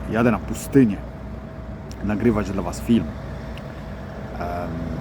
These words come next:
i w związku z czym ogłaszam konkurs. Pytanie konkursowe brzmi:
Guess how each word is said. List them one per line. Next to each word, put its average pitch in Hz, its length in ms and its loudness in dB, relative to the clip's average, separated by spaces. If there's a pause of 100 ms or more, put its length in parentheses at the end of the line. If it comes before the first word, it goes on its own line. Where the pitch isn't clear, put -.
(140)
i - 20 2
w 101 60 -4
związku 135 320 6
z - 80 -2
czym 117 200 4
ogłaszam 107 400 2
konkurs. - 600 0 (1160)
Pytanie 123 320 8
konkursowe 110 600 2
brzmi: 104 460 2